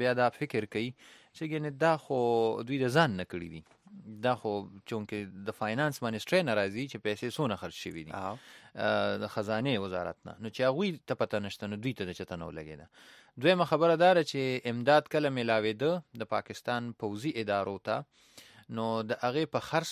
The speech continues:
Speaker 1: باندې، د هغې، آه، په دغه مقدار باندې پاکستان پارلیمان څونه خبر دی؟ نو دوی ته بیا پته وه. او بیا درېیمه خبره دا ده چې د پاکستان پوځ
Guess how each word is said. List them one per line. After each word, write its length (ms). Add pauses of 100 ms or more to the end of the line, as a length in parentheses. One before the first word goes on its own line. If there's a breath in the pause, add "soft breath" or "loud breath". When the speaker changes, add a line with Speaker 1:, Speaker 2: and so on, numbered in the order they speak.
Speaker 1:
باندې، 340 (200)
د 40 (120)
هغې، 320 (640 soft breath)
آه، 760 (240)
په 60 (120)
دغه 240 (300)
مقدار 460
باندې 320
پاکستان 460
پارلیمان 380
څونه 360
خبر 300
دی؟ 80 (720 soft breath)
نو 280
دوی 200
ته 240
بیا 100
پته 280
وه. 120 (340 loud breath)
او 120
بیا 220
درېیمه 420
خبره 260
دا 160
ده 80
چې 100
د 120 (100)
پاکستان 560
پوځ 240